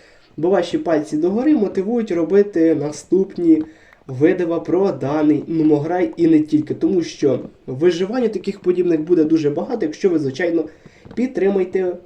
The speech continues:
підтримаєте вашою вподобаєчкою. Ну що ж, давайте далі копатися.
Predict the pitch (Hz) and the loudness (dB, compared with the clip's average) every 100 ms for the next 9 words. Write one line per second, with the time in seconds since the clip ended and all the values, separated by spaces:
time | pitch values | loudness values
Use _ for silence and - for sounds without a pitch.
0 | - - 127 190 202 190 190 - 131 131 | -18 -10 -2 2 2 2 -2 -6 -4 -4
1 | 127 135 131 127 196 165 151 131 110 - | -4 -6 -6 -2 2 2 2 0 -4 -6
2 | 127 170 - 147 131 190 190 170 - 330 | 0 0 0 -2 -2 -2 -2 -2 -2 0
3 | 202 330 302 - - | -2 -2 -6 -6 -10